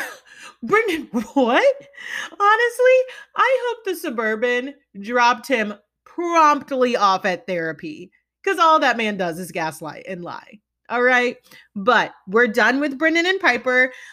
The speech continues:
I do know that they are filming a reunion. Well, I don't know for a fact, but I have a suspicion because I was on social media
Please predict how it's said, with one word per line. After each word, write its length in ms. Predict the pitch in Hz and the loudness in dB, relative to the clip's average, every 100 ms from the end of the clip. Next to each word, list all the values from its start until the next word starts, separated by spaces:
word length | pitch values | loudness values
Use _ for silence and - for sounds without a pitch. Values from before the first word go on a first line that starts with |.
| - _ _ | -20 _ _
I 160 | 240 247 | 0 0
do 360 | 202 269 349 359 | -2 0 0 0
know 400 | 254 214 190 185 | 0 0 -4 -2
that 200 | 202 190 | -4 -2
they 120 | 208 | -2
are 160 | 196 190 | -2 -2
filming 320 | 214 208 202 | -4 -4 -6
a 60 | 196 | -6
reunion. 560 | 180 180 170 151 - | -6 -8 -10 -12 -10
Well, 180 | 185 165 | -6 -6
I 140 | 170 | -6
don't 220 | 180 180 165 | -6 -8 -6
know 260 | 165 156 | -4 -4
for 180 | 151 156 | -6 -8
a 60 | 147 | -6
fact, 380 | - 143 143 | -6 -8 -6
but 80 | 185 | -2
I 80 | 185 | 0
have 180 | 190 180 | 2 -2
a 60 | |
suspicion 880 | 175 - - 180 - 269 294 208 190 | -6 -10 -10 -12 -4 -2 0 -2 -4
because 200 | 180 180 | -4 -2
I 60 | 170 | -2
was 140 | 170 | -2
on 180 | 185 165 | -4 -4
social 300 | 180 156 170 | -6 -8 -8
media 520 | 190 247 220 170 165 | -4 -4 -2 -2 -2